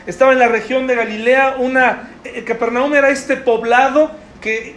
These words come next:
fue el centro de operaciones de Jesús. Tal vez ese lugar, tal vez ese lugar, aunque trabajó mucho en Judea, en donde se hicieron, si no la mayor cantidad de milagros,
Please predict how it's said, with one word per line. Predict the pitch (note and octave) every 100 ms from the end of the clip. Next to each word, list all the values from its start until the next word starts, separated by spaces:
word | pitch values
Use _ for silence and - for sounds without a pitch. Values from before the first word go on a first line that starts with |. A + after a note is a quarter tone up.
| -
fue | C4
el | C4+
centro | - D4 D#4+ D#4+ C#4+
de | B3
operaciones | A#3 G#3+ G#3 A#3+ A3+ G3
de | F#3+
Jesús. | F3 D#3+ D#3+ D#3
Tal | B3+ C4
vez | D4 D4+
ese | D4
lugar, | A#3+ G#3+ A3 D#4 - - - - -
tal | F#3 G3+
vez | D4+ D4+
ese | C#4
lugar, | A3+ G3 G3 C4 - - - -
aunque | E3+ F#3
trabajó | G3 G3 A#3
mucho | B3 B3+ B3+
en | A#3
Judea, | G#3 G#3 A3+ B3+ D#4 - - - - - G#3+
en | A3 A#3
donde | A#3 A3+ - -
se | - A3+
hicieron, | - C4 C#4+ D4+ D4+
si | - - G#3+ G#3+
no | C4+
la | F4 D4
mayor | B3+ C4 C4+
cantidad | C4+ A#3 G3+ G3+ G#3+ A3+ - - - F3+
de | F#3
milagros, | F#3+ A3+ C#4+ D#4 -